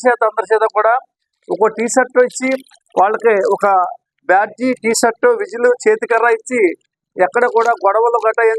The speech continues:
జరగకుండా, ఆడవారికి అసౌ-, అక-, అసౌకర్యం కలగకుండా భారీ ఏర్పాట్లు చేయడం జరిగింది. కాబట్టి యావన్ మంది భక్తులు ఇచ్చేసి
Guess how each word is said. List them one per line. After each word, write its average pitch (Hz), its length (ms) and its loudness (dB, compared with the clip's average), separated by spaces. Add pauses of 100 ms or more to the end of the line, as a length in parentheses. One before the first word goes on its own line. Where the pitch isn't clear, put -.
జరగకుండా, 220 420 0 (180)
ఆడవారికి 233 480 0
అసౌ-, 226 460 2
అక-, 180 260 2
అసౌకర్యం 220 560 0
కలగకుండా 208 580 0 (560)
భారీ 196 220 2
ఏర్పాట్లు 214 560 0
చేయడం 202 180 -2 (100)
జరిగింది. 196 360 -2
కాబట్టి 202 380 -2 (500)
యావన్ 208 340 2
మంది 226 240 -2
భక్తులు 220 420 -2
ఇచ్చేసి 233 520 0